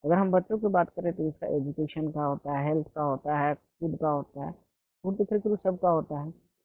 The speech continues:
और parents का बात करें, तो old एज में ज़्यादातर हमारा health care का ज़रूरत पड़ता है, और सेल्फ यंग एज रहता है, तो इसको भी अपना स्वस्थ रहने के लिए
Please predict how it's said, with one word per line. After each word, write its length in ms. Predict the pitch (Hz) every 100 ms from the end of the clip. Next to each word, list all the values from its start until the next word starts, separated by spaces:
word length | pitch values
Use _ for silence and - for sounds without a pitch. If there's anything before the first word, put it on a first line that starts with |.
| _ _ _
और 220 | 156 175
parents 440 | - 175 170 202 214
का 80 | 202
बात 240 | 160 147
करें, 280 | - 139 208
तो 440 | - 208 247 - -
old 240 | 175 190
एज 160 | 190 170
में 200 | 170 170
ज़्यादातर 360 | 156 151 160 160
हमारा 300 | 147 151 151
health 280 | 139 156
care 420 | 147 147 151 151 - - _ _ _ _ _ _ -
का 80 |
ज़रूरत 340 | 143 135 139 135
पड़ता 280 | 147 139 143
है, 160 | 143
और 140 | - 143
सेल्फ 360 | - 208 233 - _ _ _ -
यंग 220 | 196 196
एज 100 | 190
रहता 340 | 175 165 - 160
है, 100 | 170
तो 360 | 208 269 - _ _ _ _
इसको 340 | 160 - - 202
भी 220 | 180 220
अपना 440 | - 165 165 180 220 - _ _ _ _ -
स्वस्थ 380 | 165 180 185
रहने 320 | 165 147 143 139
के 120 | 135
लिए 380 | 131 143 196